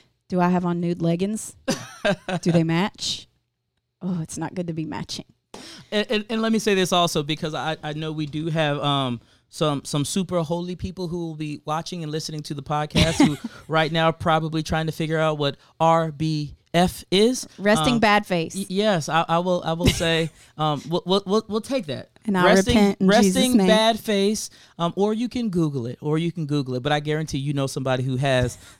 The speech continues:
Speaker 2: that, um, that right now. You
Speaker 1: You'll
Speaker 2: have
Speaker 1: be
Speaker 2: somebody
Speaker 1: sitting there at church. "Girl, Sister So-and-so got
Speaker 2: <laughs>
Speaker 1: R B F today."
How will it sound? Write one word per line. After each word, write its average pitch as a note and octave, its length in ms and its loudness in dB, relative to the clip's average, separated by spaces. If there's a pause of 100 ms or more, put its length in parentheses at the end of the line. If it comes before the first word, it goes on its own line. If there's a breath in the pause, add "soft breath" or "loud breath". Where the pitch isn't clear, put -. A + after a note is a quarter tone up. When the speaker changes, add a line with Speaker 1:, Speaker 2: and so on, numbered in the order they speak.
Speaker 2:
that, C3+ 220 4
um, A#2+ 300 2 (140)
that D3 260 2
right D3+ 240 2
now. B2 320 -2
You - 140 0
Speaker 1:
You'll G#3+ 100 6
Speaker 2:
have G#3 80 2
Speaker 1:
be A3+ 60 4
Speaker 2:
somebody C4 180 2
Speaker 1:
sitting B3 100 2
there A#3 140 4
at A3 100 -2
church. A3 420 4 (360)
"Girl, F3 320 4
Sister G3+ 340 0
So-and-so G3+ 580 4
got F#3 260 4
Speaker 2:
<laughs> - 40 -6
Speaker 1:
R G#3 300 6
B C4+ 200 6
F C#4 300 6
today." A3 460 4